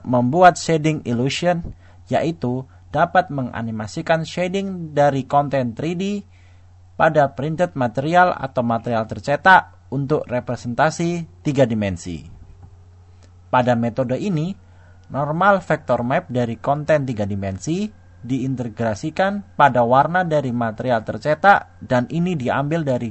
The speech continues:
gambar refleksi yang diestimasi dari sistem proyeksi kamera. Kemudian,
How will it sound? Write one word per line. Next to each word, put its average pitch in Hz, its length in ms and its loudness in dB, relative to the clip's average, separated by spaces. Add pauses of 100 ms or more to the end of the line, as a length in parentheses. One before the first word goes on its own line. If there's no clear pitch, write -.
gambar 147 540 0
refleksi 147 420 -6
yang 151 160 -2
diestimasi 123 800 -4
dari 135 240 2
sistem 156 480 0
proyeksi 139 480 0
kamera. 113 560 4 (1040)
Kemudian, 123 720 0